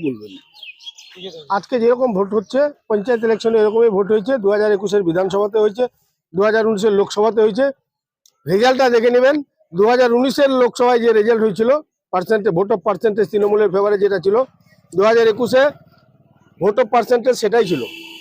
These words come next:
Speaker 2: দু হাজার তেইশে পঞ্চায়েত নির্বাচনে ভোট অফ পার্সেন্টেজ সেটাই ছিল, এবারে ভোট অফ পার্সেন্টেজ তৃণমূলের ফেভারে ওইটাই থাকবে। এখানে কোনো গন্ডগোল ফন্ডগোলের ব্যাপার নেই, ম্যানুফ্যাকচার করে এগুলো গল্প, অন্য কোনো দলের প্রাসঙ্গিকতাই নাই এখানে, তো গন্ডগোল আমি ঝগড়া কার সঙ্গে করবো?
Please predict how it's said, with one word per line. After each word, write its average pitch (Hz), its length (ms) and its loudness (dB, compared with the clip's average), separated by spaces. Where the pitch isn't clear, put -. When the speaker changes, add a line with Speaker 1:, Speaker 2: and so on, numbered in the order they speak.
Speaker 2:
দু 202 80 2
হাজার 254 260 4
তেইশে 254 280 2
পঞ্চায়েত 247 400 2
নির্বাচনে 254 440 2
ভোট 214 240 0
অফ 233 60 -2
পার্সেন্টেজ 226 420 -2
সেটাই 214 280 -2
ছিল, 214 140 -4
এবারে 226 320 2
ভোট 208 240 -2
অফ 208 80 -4
পার্সেন্টেজ 202 460 -2
তৃণমূলের 196 400 0
ফেভারে 185 340 -2
ওইটাই 202 220 0
থাকবে। 120 320 -8
এখানে 269 360 -2
কোনো 269 440 0
গন্ডগোল 226 420 2
ফন্ডগোলের 226 480 2
ব্যাপার 220 240 0
নেই, 262 80 0
ম্যানুফ্যাকচার 226 600 -2
করে 220 200 0
এগুলো 208 240 0
গল্প, 170 340 -4
অন্য 196 180 0
কোনো 240 220 0
দলের 226 240 2
প্রাসঙ্গিকতাই 247 800 0
নাই 285 160 2
এখানে, 262 260 -2
তো 262 100 -2
গন্ডগোল 226 300 0
আমি 226 140 -2
ঝগড়া 185 220 0
কার 233 120 -4
সঙ্গে 190 200 0
করবো? 139 220 -4